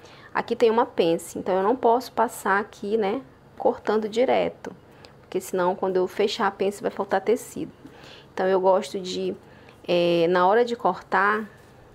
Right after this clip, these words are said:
dobrar a pence pra poder cortar, e vocês vão ver que vai formar um biquinho bem de leve aqui, tá?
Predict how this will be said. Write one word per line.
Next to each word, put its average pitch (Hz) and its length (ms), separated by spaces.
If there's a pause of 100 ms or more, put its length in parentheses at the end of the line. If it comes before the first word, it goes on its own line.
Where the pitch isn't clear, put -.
(120)
dobrar 190 500
a 208 40
pence 196 440
pra 202 100
poder 196 300
cortar, 208 440
e 202 40
vocês 208 220
vão 202 140
ver 196 120
que 196 80
vai 202 120
formar 208 380
um 208 160
biquinho 220 460
bem 202 160
de 269 100
leve 226 280
aqui, - 300 (960)
tá? - 240